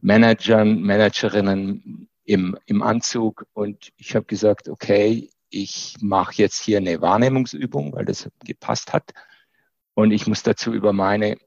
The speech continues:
über meinen Schatten springen, weil ich muss es einfach jetzt an irgendeiner Stelle, ich möchte das jetzt und ich fange damit an. Also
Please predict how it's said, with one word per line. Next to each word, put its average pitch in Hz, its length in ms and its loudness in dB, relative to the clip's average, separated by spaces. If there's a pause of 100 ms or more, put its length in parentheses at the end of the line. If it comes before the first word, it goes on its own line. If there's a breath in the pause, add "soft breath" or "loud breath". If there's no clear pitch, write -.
(120)
über 104 220 -2
meinen 104 200 2
Schatten 110 640 -4
springen, 107 600 0
weil 98 200 4
ich - 140 -6
muss 101 280 -4
es - 160 -12
einfach - 480 -6
jetzt - 240 -10
an 101 140 -6
irgendeiner 101 400 -4
Stelle, 95 440 -2 (100)
ich - 160 -10
möchte 104 260 -2
das - 180 2
jetzt - 360 0
und 101 160 -10
ich - 180 -14
fange 95 220 -2
damit - 280 -2
an. 139 260 0 (440 soft breath)
Also 92 460 2